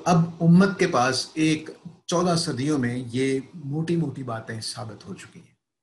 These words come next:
अल्लाह ताला हाकिम है, अल्लाह के रसूल वाइस लॉ गिवर हैं, तमाम इंसान अल्लाह की मखलूक हैं, लेकिन शारे सिर्फ अल्लाह और अल्लाह के रसूल हैं, लेकिन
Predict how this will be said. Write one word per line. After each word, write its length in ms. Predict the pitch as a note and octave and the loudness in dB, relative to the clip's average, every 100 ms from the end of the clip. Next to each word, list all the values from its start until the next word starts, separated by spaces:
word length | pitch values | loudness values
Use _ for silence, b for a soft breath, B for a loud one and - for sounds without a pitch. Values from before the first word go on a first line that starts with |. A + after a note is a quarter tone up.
| _ _ _ _ _ _ - | _ _ _ _ _ _ -6
अल्लाह 200 | A#2+ B2+ | -2 -2
ताला 180 | D3 C#3+ | 0 0
हाकिम 340 | B2 C3+ D#3+ | 0 0 0
है, 200 | D3 D#3 - - - _ - | 0 -2 -6 -14 -20 _ -6
अल्लाह 260 | B2 C3 B2+ | 0 0 0
के 120 | B2 | 0
रसूल 520 | A2+ - C#3 B2 G2+ - - - | -2 0 0 0 -2 -14 -20 -10
वाइस 320 | G#2 B2+ C#3+ - - - _ _ _ _ _ _ _ _ _ - | -2 0 0 -2 -4 -8 _ _ _ _ _ _ _ _ _ -4
लॉ 200 | B2 C3 | 0 2
गिवर 240 | B2+ D3 | 2 2
हैं, 200 | C3+ D#3 E3 - _ _ _ _ _ _ | 0 -2 -4 -10 _ _ _ _ _ _
तमाम 300 | C3+ C#3 D3 | -2 0 2
इंसान 340 | D3+ C3+ C3+ C3+ | 2 0 0 0
अल्लाह 220 | A#2+ A#2+ | 0 0
की 120 | A#2 | -2
मखलूक 440 | A#2 - A#2 C3+ - | -6 -6 -4 -4 -4
हैं, 460 | C3+ E3 F3 A#2 G2+ | -6 -6 -10 -14 -4
लेकिन 440 | A#2+ B2 - D#2+ - _ _ _ _ _ _ _ _ _ - | 0 0 -2 -10 -16 _ _ _ _ _ _ _ _ _ -10
शारे 360 | - D#3 D3+ E3+ | -6 -2 2 4
सिर्फ 260 | F3 E3+ | 4 4
अल्लाह 200 | D3+ D3 D3 | 2 2 0
और 60 | |
अल्लाह 180 | C3+ C3+ | 2 -2
के 120 | B2+ | -2
रसूल 360 | B2 - A#2+ G2 | -4 -4 -6 -8
हैं, 120 | G2 | -8
लेकिन 520 | A2 B2+ B2+ E3+ G3 | -2 -2 2 2 2